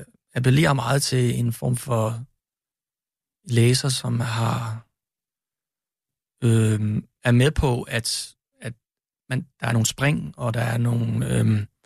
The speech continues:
skal man sige, uforklarede forbindelser, eller, øhm, og at man godt kan,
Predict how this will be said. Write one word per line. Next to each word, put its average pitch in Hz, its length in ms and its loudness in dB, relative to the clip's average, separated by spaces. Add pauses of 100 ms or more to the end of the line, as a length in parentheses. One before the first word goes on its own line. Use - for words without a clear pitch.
(420)
skal - 140 -6
man 107 80 4
sige, 117 260 4
uforklarede 117 800 0 (500)
forbindelser, 120 460 2
eller, 117 320 0 (960)
øhm, 101 400 2 (1080)
og 120 80 2
at 113 80 0
man 110 140 2
godt 127 200 -2
kan, 117 280 0